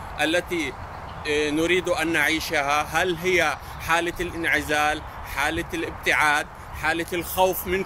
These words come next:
كل شيء مرئي أو غير مرئي؟ آه، هذا،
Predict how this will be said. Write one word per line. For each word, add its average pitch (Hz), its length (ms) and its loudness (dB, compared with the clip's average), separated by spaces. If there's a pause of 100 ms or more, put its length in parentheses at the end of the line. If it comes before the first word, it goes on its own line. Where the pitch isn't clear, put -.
كل 196 200 0
شيء 175 360 -2
مرئي 190 440 2
أو 175 220 2
غير 180 220 4
مرئي؟ 180 440 2 (500)
آه، 147 400 2
هذا، 180 480 2